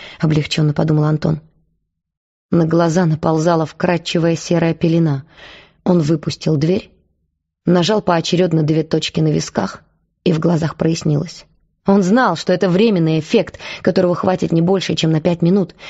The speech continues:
но те двое, что выскочили сейчас на крышу,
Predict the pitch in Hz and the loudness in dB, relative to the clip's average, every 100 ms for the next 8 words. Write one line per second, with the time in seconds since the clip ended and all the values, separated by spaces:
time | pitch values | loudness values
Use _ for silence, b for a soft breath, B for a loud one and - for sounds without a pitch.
0 | B 170 160 151 160 202 190 139 - _ | B -4 0 0 4 4 2 -2 -12 _
1 | _ _ - 160 160 - - - 143 - | _ _ -4 0 0 -2 -6 -4 -4 -4
2 | - 143 - 147 - 190 - 156 | -4 -4 -4 -6 0 0 0 -6